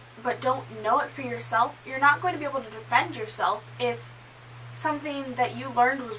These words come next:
wrong. But you have to learn and understand what the Bible says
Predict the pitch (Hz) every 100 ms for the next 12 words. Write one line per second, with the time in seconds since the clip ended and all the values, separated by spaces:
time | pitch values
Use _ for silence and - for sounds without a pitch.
0 | - 220 262 - - - - 277 277 294
1 | 294 294 240 269 294 - - - 254 277
2 | 254 - 247 269 277 240 240 233 254 254
3 | - - 214 262 320 -